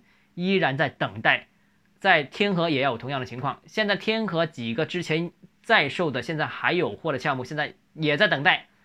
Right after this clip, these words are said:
都在看。广州限价政策现在不是还不，不太，或者说不彻底明朗嘛，是吧？所以大家都在看这个限价政策执行的方案到底是怎么样。另外，各个开发商也在看竞品有什么动作，做得好的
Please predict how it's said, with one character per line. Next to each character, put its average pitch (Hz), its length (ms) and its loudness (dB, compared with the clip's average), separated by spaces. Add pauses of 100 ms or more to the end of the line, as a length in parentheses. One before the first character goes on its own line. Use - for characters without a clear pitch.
(320)
都 220 100 -4
在 214 140 4
看。 220 300 4 (260)
广 151 160 -2
州 196 80 2
限 214 120 2
价 196 80 4
政 185 140 2
策 180 80 2
现 170 140 0
在 160 100 2
不 135 100 -4
是 151 100 -4
还 143 120 -2 (240)
不， 185 100 -8
不 151 160 -6
太， 165 220 4 (540)
或 - 120 -6
者 170 60 0
说 165 100 0
不 151 200 -8
彻 254 360 2
底 123 200 -2
明 110 160 -4
朗 123 200 2
嘛， 110 120 -6 (140)
是 - 120 -8
吧？ 117 200 0
所 156 120 -8
以 143 80 -4
大 151 120 0
家 143 100 0
都 147 140 -2
在 147 240 -4 (180)
看 180 260 2 (260)
这 165 80 -8
个 143 80 -4
限 151 300 -2
价 139 160 0
政 139 260 -6
策 139 200 -8
执 131 200 -10
行 143 140 -8
的 135 80 -6
方 165 240 -6
案 127 160 -8
到 151 180 0
底 110 80 -8
是 123 140 -8
怎 - 100 -14
么 113 60 -8
样。 127 140 -2 (500)
另 202 140 0
外， 196 260 2
各 190 160 -2
个 143 60 0
开 156 180 -2
发 151 100 -2
商 156 140 -2
也 110 100 -6
在 127 240 -4
看 - 300 0 (380)
竞 165 260 -2
品 110 260 -10 (360)
有 113 160 -8
什 117 100 -6
么 139 80 -4
动 131 140 -6
作， - 200 -8 (460)
做 240 140 0
得 233 80 8
好 165 120 8
的 151 260 0